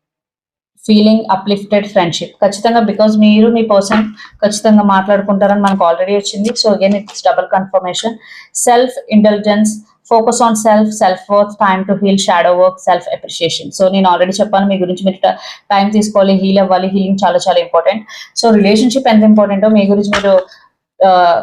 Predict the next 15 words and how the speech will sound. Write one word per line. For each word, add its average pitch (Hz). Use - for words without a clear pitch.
స్టాండ్ 196
తీసుకోవడం 196
కూడా 185
అంత 170
ఇంపార్టెంట్. 185
లవ్, 170
అన్‌కండిషనల్ 220
లవ్, 208
సెల్ఫ్ 185
లవ్, 202
వన్నెస్, 185
passion, 175
affection, 190
attraction. 165
See 247